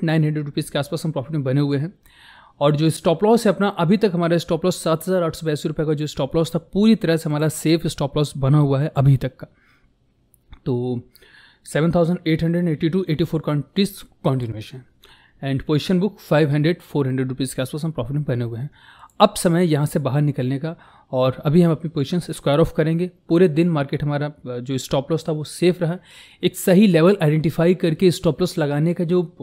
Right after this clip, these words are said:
फ़ायदा होता है वो यही होता है कि स्टॉप लॉस के बहुत ज़्यादा चांस बने रहते हैं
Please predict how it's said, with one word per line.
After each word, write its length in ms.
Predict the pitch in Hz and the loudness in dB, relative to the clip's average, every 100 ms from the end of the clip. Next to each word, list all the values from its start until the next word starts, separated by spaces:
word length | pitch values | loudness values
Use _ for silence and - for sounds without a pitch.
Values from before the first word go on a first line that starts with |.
| 117 - | -12 -10
फ़ायदा 340 | - 156 165 | 0 4 4
होता 240 | 185 180 185 | 4 2 2
है 40 | |
वो 120 | 190 | 2
यही 200 | 160 147 | 4 4
होता 240 | 170 139 143 | 4 2 -2
है 140 | 151 - - - | -4 -8 -12 2
कि 100 | 175 | 2
स्टॉप 320 | - 175 156 | 4 0 2
लॉस 160 | 202 196 | 0 0
के 80 | 185 | 0
बहुत 340 | 135 - 240 | 0 4 4
ज़्यादा 280 | 175 180 196 | 4 2 2
चांस 440 | - 175 185 - - - - | 2 2 2 -2 -14 -18 -12
बने 320 | 151 151 180 | 0 4 4
रहते 220 | 175 147 | 4 0
हैं 160 | 147 185 | -2 -4